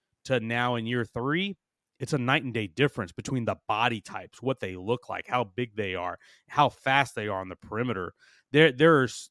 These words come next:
they are starting to resemble that. Now, the question of when do they become that kind of threat,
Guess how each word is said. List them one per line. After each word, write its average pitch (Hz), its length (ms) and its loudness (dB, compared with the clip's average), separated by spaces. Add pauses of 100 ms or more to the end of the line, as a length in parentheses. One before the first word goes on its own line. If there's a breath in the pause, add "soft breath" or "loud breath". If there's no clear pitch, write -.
(120)
they 151 180 6
are 180 80 6
starting 147 480 4
to 139 160 -8
resemble 113 480 -4
that. 95 280 -6
Now, 120 440 2 (760)
the 131 80 -2
question 151 520 2
of 123 140 2
when 135 180 2
do 135 100 0
they 127 100 2
become 120 460 -4
that 123 200 -4
kind 123 220 -4
of 98 80 -8
threat, 135 420 0